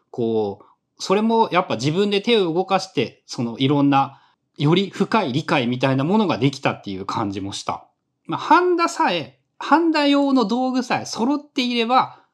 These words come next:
思っていたよりは安い。今回、キーキャップをそのスリーディープリントで作るやつだから、高いものになったんだけど、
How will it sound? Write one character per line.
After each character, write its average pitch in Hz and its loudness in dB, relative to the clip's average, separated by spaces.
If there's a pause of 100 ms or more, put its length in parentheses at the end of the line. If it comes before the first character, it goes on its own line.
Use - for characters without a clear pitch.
(260)
思 269 2
っ - -6
て 262 -2
い 247 -4
た 254 0
よ 240 0
り 247 -2
は 226 -2
安 120 -4
い。 - -8
今 285 2
回、 127 -4
キ 240 -4
ー 240 -8
キ 269 -2
ャ 269 4
ッ 262 -6
プ 156 -2
を 151 0
そ - -8
の 120 -6
ス - -4
リ 185 2
ー - -8
デ 196 -2
ィ 202 -4
ー - -18
プ 208 2
リ 175 2
ン 123 0
ト 120 -2
で 110 -6
作 - -4
る 113 0
や 107 -4
つ 104 -14
だ 92 -12
か 113 -4
ら、 127 0
高 185 4
い 127 0
も 110 -4
の 110 -4
に 101 -6
な 120 -2
っ 127 -6
た 101 -6
ん 90 -16
だ 90 -20
け 101 -14
ど、 92 -8